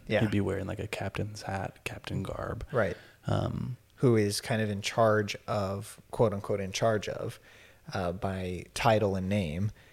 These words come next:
Speaker 1: um, the story of the boat. Wh-, whose boat is it? What is it? What's its purpose? Where's it going? What's it doing?
Speaker 2: Mm-hmm.
Speaker 1: And is really, uh,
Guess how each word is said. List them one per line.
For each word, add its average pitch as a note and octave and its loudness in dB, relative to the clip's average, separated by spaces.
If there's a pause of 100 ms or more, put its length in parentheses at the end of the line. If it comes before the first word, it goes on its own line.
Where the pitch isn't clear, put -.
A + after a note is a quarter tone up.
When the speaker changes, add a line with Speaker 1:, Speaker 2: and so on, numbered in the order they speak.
(240)
Speaker 1:
um, G2 0
the G2+ -2 (280)
story A2+ 6
of G#2+ 0
the A2 0
boat. G#2 2 (520)
Wh-, B2+ -2
whose A2+ 2
boat G#2+ 2
is G2 0
it? E2+ 2
What G2+ 4
is G2+ 2
it? G2+ 0
What's G#2 -2
its F2+ -4
purpose? F#2+ 0
Where's G2+ 2
it G2+ -4
going? G2 0
What's G2 -4
it F#2 -8 (120)
doing? F#2+ 2 (300)
Speaker 2:
Mm-hmm. G#2+ 0
Speaker 1:
And G2 4
is G2 0
really, G2+ 0 (100)
uh, F#2 0